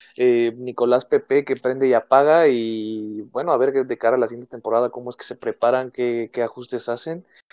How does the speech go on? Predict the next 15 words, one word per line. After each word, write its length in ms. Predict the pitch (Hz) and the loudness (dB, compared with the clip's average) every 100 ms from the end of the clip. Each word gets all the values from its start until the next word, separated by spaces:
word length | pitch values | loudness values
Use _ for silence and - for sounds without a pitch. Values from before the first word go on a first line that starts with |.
| - | -18
Será, 300 | - 135 170 | -2 4 4
será 220 | 175 180 | 4 2
muy 140 | 180 185 | 2 -2
interesante 520 | 160 127 127 147 160 | 0 -2 -2 -4 -2
la, 400 | 123 113 107 104 - - _ - - | 0 2 0 -2 -8 -16 _ -18 -10
lo 120 | 123 | -8
que 100 | 120 | -4
pueda 260 | - 147 147 | 2 4 6
llegar 180 | 131 | 4
a 80 | 147 | 2
suceder, 380 | - 117 123 143 | -2 -2 0 0
porque 260 | 135 123 120 | -4 -10 -8
yo 140 | 123 | -4
creo 180 | 139 135 | -4 -2
que 380 | 139 127 110 | 0 0 0